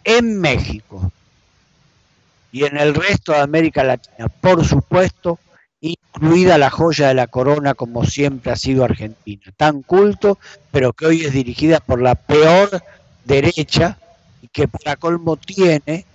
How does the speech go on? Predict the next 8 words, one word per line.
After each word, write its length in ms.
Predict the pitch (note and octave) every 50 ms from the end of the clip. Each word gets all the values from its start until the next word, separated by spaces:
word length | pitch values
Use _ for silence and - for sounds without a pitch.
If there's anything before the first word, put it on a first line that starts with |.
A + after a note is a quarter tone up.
| _ _
un 160 | D3+ D3+ D3
consenso, 1000 | C3+ - C#3+ C3+ C3+ - _ - - - F3 F3+ F#3 F#3 F#3 - - F#3+ G3 F#3 - _ _ _ _ _ _ _ _
escuchen 420 | - B2 - - - D#3 D#3 - _ _ _
bien, 280 | - D3+ D#3 D#3+ E3 D#3+ C#3 _ _ -
popular. 580 | E3 D#3+ D#3 - D3 C3+ B2 A2+ G#2 F2 E2+ - - - _ _ - - _ _ _ _ _ _ - - - - -
O 60 | -
sea, 180 | - - C3 A#2+
la 80 | C3